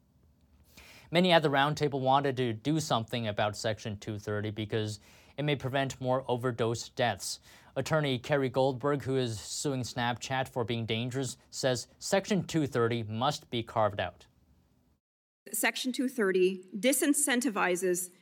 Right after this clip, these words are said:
Speaker 2: the adoption of safety features on big tech platforms. The hubris of not believing that they're ever going to be held liable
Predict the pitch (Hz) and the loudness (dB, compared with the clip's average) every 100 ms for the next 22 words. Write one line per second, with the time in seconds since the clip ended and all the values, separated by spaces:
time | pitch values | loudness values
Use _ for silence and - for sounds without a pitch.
0 | _ 196 220 202 196 208 - 202 185 - | _ -2 0 4 2 2 0 -2 0 0
1 | 208 208 202 - 185 175 175 175 - - | 0 0 -2 2 0 2 -4 -4 -10 -16
2 | _ _ _ 208 208 208 196 262 185 - | _ _ _ 0 2 2 0 -2 -4 -4
3 | 180 - - 120 110 - - _ _ _ | -6 -6 -8 -10 -6 -8 -8 _ _ _
4 | _ _ _ _ 262 262 - - 311 359 | _ _ _ _ -2 -2 -4 4 6 6
5 | 233 190 - - - _ _ _ - 220 | 2 0 -4 -8 -12 _ _ _ -2 2
6 | 220 226 254 320 262 220 208 185 190 208 | 4 4 2 -2 0 2 2 2 0 -4
7 | - _ - 220 233 226 233 233 277 240 | -12 _ -4 0 0 2 0 2 0 0
8 | 233 226 220 214 226 202 185 190 190 208 | 0 0 0 -2 0 0 0 0 2 2
9 | 185 165 180 | 0 -6 -8